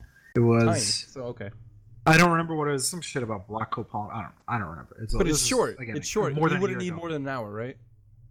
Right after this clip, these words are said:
Speaker 1: Yeah, yeah, yeah. I mean, the discussion, but, like, I'm telling you, he, like, wanted to go into the theory about it, and he was pulling up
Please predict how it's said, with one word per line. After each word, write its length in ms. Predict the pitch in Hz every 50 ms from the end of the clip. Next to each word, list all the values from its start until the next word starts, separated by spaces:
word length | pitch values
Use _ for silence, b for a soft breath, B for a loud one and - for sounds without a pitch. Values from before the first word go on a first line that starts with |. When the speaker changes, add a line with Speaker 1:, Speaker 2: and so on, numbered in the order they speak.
| - _ _ _ _ _ _ _ _ _ _ _ _ -
Speaker 1:
Yeah, 300 | 214 233 202 156 131 127
yeah, 140 | 131 123 101 95
yeah. 280 | 87 - - - - -
I 100 | 151 151
mean, 200 | 156 151 139 123
the 100 | - 139
discussion, 420 | 127 139 127 - - 147 - 127 110 120
but, 100 | 120 117
like, 140 | 120 117 135
I'm 80 | 131
telling 280 | 117 - 202 208 175 120
you, 60 | 107
he, 160 | 107 151 170 160
like, 180 | 165 165 - -
wanted 200 | 151 151 151 143
to 60 | 143
go 100 | 135 143
into 160 | 131 - -
the 100 | 117 107
theory 400 | - - - 165 180 196 196 190
about 260 | 175 - 180 170 170 175
it, 120 | 170 -
and 100 | - 123
he 160 | 120 - - 165
was 140 | 151 127 -
pulling 360 | - - 170 156 143 135 127
up 160 | 110 - -